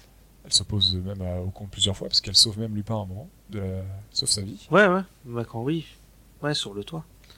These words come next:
Speaker 1: Ouais.
Speaker 2: Mais avant, il y a... Il se passe des autres choses. Déjà, le détective, il, il vient quand ? Il, il arrive, là, non, sur le coup, euh,
Speaker 1: Euh, ouais, on
Speaker 2: Zenigata,
Speaker 1: a
Speaker 2: là.
Speaker 1: le détective Zenigata, euh,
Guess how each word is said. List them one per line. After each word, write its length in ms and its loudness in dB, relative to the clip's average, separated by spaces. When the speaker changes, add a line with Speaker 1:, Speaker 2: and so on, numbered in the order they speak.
Speaker 1:
Ouais. 140 8
Speaker 2:
Mais 60 8
avant, 320 8
il 60 8
y 20 8
a... 340 4
Il 60 2
se 80 -6
passe 180 -12
des 180 -2
autres 140 -2
choses. 260 -2
Déjà, 240 12
le 180 12
détective, 460 2
il, 320 -4
il 40 -6
vient 160 -2
quand ? 180 -2
Il, 260 -4
il 120 -8
arrive, 300 -4
là, 120 -8
non, 120 -8
sur 180 -12
le 120 -8
coup, 260 -10
euh, 180 -4
Speaker 1:
Euh, 280 2
ouais, 200 10
on 80 4
Speaker 2:
Zenigata, 220 2
Speaker 1:
a 60 2
Speaker 2:
là. 60 0
Speaker 1:
le 80 -4
détective 720 4
Zenigata, 680 2
euh, 300 -2